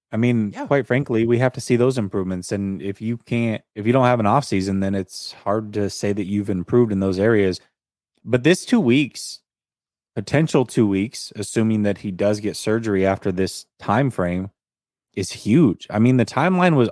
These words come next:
Speaker 1: already, I called it optimistic. I thought it was a little bit,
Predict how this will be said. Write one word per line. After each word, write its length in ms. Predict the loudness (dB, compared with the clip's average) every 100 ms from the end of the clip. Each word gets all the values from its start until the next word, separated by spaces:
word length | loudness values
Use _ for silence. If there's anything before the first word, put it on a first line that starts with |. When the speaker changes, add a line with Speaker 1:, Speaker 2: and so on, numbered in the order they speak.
| 2
Speaker 1:
already, 600 | 4 4 4 2 0 -4 _ _ _ _ -4
I 80 |
called 300 | 0 2 4
it 180 | 4 2 0
optimistic. 680 | -2 0 -2 -2 -4 -8 -2
I 120 | 0
thought 160 | 4 4
it 40 |
was 280 | 6 4 2 -8 _ _ _
a 80 | -4
little 460 | -2 2 6 6
bit, 400 | 6 6 4 2